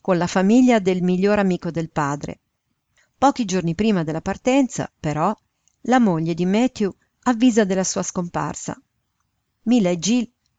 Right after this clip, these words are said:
partono comunque, spinti in qualche modo dalla sensazione che lo ritroveranno, che non si può sparire così, proprio quando sai che arriva qualcuno importante per te.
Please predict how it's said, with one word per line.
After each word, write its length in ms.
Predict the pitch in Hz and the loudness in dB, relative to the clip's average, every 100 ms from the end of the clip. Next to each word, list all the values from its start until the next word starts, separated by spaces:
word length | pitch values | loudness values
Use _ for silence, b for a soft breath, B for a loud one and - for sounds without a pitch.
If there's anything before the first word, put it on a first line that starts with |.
| _ | _
partono 440 | 220 226 226 196 | 0 0 0 -2
comunque, 580 | - 180 160 156 - 165 b b | -2 -4 -4 -6 -8 -10 b b
spinti 400 | - - 302 214 | -18 -2 0 2
in 80 | 180 | -2
qualche 300 | - 202 233 | -2 -2 2
modo 280 | 233 247 208 | 2 4 2
dalla 220 | 175 175 | 0 0
sensazione 800 | 180 214 208 240 - 233 240 233 | 0 -2 0 -2 -2 0 2 2
che 140 | 180 185 | 0 -4
lo 100 | 175 | -4
ritroveranno, 760 | 170 - 160 180 202 170 160 160 b b b | -4 -6 -4 0 0 0 -2 -6 b b b
che 160 | - | -4
non 140 | 160 147 | 0 0
si 160 | - | -4
può 200 | - 220 | 2 4
sparire 520 | 240 - 175 175 170 170 | 4 0 -6 -4 -6 -6
così, 420 | 190 160 196 - b b b | -6 -4 -4 -6 b b b
proprio 400 | 208 214 214 196 | 2 2 4 -2
quando 320 | - 196 190 | -2 -2 -2
sai 320 | 180 208 208 | -2 0 0
che 140 | 202 185 | -2 -4
arriva 260 | 180 175 | -4 -6
qualcuno 440 | 175 190 185 190 180 | -4 -6 -4 -6 -4
importante 680 | 175 175 - 165 165 165 165 | -6 -10 -10 -8 -8 -8 -8
per 240 | 160 - | -10 -10
te. 240 | - 156 | -10 -10